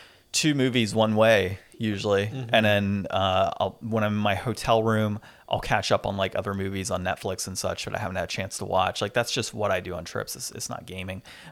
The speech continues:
Speaker 1: but, you know, I, I've done some portable gaming here and there. It's just not my go-to.
Speaker 2: Yeah.
Speaker 1: Yeah, like,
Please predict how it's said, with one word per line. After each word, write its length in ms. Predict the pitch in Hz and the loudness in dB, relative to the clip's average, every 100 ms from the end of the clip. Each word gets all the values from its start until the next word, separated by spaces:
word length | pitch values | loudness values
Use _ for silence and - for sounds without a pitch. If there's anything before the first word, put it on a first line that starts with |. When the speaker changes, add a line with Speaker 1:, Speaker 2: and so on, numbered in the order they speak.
| - | 0
Speaker 1:
but, 220 | 92 85 | 0 2
you 120 | 226 | 0
know, 100 | 202 | 2
I, 160 | 185 - | 2 2
I've 180 | - 220 | -2 -2
done 240 | - 240 | -2 -4
some 280 | 226 - 143 | -4 -2 -2
portable 380 | 143 156 120 107 | 0 2 2 2
gaming 280 | 107 107 107 | 2 0 0
here 180 | 110 110 | 0 0
and 140 | 98 98 | 0 -2
there. 240 | 92 131 | 0 0
It's 160 | 123 123 | -2 -4
just 180 | 131 | -2
not 160 | - 123 | -2 -2
my 100 | 143 | -4
go-to. 600 | 107 98 98 - 95 78 - _ _ | -4 -4 -4 -6 -6 -8 -10 _ _
Speaker 2:
Yeah. 320 | 135 117 98 - _ | 2 2 2 -6 _
Speaker 1:
Yeah, 280 | - - 85 - | -6 -4 -4 2
like, 240 | 127 110 | 2 2